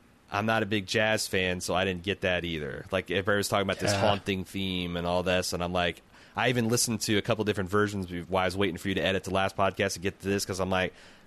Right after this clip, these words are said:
Speaker 1: I'm trying to get into this. I'm really trying, <laughs> but I'm like, it's just, it sounds like,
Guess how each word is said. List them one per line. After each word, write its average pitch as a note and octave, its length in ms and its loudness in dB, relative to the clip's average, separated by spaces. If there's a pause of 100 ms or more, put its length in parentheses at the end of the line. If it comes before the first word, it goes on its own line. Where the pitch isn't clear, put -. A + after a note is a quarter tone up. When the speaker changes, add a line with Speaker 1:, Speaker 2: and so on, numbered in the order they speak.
(180)
Speaker 1:
I'm - 80 -10
trying F#3+ 300 4
to E3+ 80 4
get E3 160 4
into D#3+ 180 4
this. G2+ 240 2
I'm G#2+ 120 -8
really F3+ 320 6
trying, C3 540 4
<laughs> - 20 -4
but G#2 120 2
I'm G#2+ 120 2
like, G#2+ 240 2
it's - 180 -4
just, - 500 0 (760)
it A2 180 0
sounds C3 380 0
like, B2+ 380 4